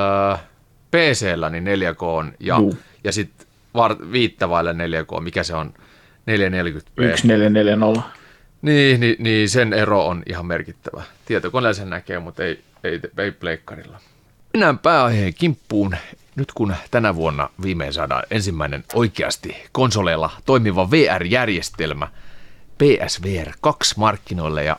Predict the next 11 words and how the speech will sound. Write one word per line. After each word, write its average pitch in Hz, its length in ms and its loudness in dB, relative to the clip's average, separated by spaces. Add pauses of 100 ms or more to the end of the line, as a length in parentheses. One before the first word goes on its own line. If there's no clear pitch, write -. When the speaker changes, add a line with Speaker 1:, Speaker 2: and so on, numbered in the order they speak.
(120)
Speaker 1:
Applekin 71 680 -4
on 67 160 -12 (200)
lähettänyt 87 560 -8 (240)
V 117 340 6
R-kelkkaan 82 880 -2 (100)
itsensä 85 540 -2 (460)
tulevalla 95 720 2
kolmentuhannen 104 1120 0
euron 85 500 -2 (140)
hintaisella 76 760 -2
potallaan, 85 640 0